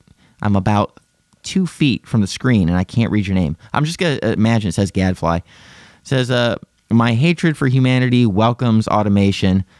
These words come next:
My fear of humanity dreads it." Oh, oh, okay. <laughs>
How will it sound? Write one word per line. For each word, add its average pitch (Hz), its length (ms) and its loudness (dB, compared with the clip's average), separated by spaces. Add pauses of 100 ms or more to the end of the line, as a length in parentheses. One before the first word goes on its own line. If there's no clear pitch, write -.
My 98 160 -2
fear 127 300 0
of 120 80 0
humanity 98 760 2 (420)
dreads 92 480 -2
it." - 200 -8 (1400)
Oh, - 60 -10 (160)
oh, 85 500 0
okay. 117 320 -2 (220)
<laughs> - 80 6